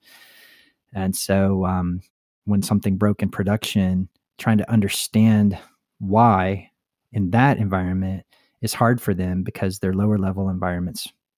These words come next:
you know, have differences and they're not always able to spend the time understanding that and doing something about it. So that's another big one that I've seen causing unplanned work.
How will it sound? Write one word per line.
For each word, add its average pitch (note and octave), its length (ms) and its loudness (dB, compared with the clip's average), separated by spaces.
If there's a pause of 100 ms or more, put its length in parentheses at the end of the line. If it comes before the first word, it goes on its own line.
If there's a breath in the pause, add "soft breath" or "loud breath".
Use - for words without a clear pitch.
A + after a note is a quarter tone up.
(180)
you G#2+ 100 -4
know, F#2 80 -4
have F#2 260 -6
differences G2+ 640 -2
and F#2 100 -4
they're F#2 100 -4
not G2+ 200 0
always G2+ 400 -2 (540 soft breath)
able A#2+ 220 2
to A#2 120 -2
spend A2+ 280 4
the G#2+ 40 2
time G#2+ 300 2
understanding G#2 640 2
that F#2 280 -2
and G2+ 120 -2
doing G2+ 280 0
something F#2+ 360 -4
about F2 380 -4
it. F2+ 220 -8 (240)
So - 140 -8
that's C3+ 240 4
another A#2+ 260 8
big G#2 240 2
one F#2+ 220 2
that F#2 100 -2
I've F#2 160 -4
seen F#2+ 260 -2
causing F#2+ 340 -2
unplanned G2 540 -2
work. F#2+ 400 -4